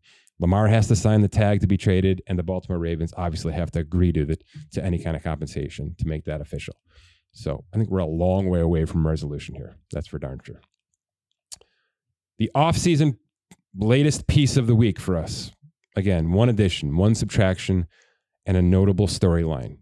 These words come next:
right? I kinda got cute with the storylines. Uh, not a lot of information, more of, like, a tagline <laughs> that I'm associating with the team right now.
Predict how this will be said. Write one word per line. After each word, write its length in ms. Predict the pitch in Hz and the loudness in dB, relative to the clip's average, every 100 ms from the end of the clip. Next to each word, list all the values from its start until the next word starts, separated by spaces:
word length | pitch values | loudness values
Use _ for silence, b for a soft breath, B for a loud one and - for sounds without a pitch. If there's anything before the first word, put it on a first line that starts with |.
| _ | _
right? 240 | 82 92 - | -2 -2 -2
I 60 | - | -8
kinda 220 | - 110 | -2 0
got 160 | 104 101 | 2 0
cute 200 | - 95 | 0 0
with 100 | 104 | 0
the 60 | |
storylines. 800 | 87 92 90 90 87 90 85 - _ 95 - | 0 0 0 0 0 0 -2 -10 _ -20 -16
Uh, 200 | - - | -14 -8
not 280 | 117 110 110 | -2 0 2
a 40 | |
lot 140 | 110 104 | 0 2
of 80 | 101 | 4
information, 680 | 104 101 95 98 - 110 107 | 4 4 4 2 0 -2 0
more 160 | 95 | 0
of, 80 | 101 | 2
like, 140 | 95 82 | 0 -2
a 80 | |
tagline 1000 | 80 - 92 101 110 117 123 - - 127 | -2 0 2 2 2 2 0 -2 -4 0
<laughs> 0 | |
that 140 | 117 123 | 2 4
I'm 120 | 113 | 4
associating 540 | 104 110 101 123 113 | 2 0 0 2 4
with 120 | 110 | 2
the 80 | 95 | 0
team 300 | - 107 110 | 0 4 4
right 180 | 113 95 | 4 2
now. 260 | 117 120 | 2 0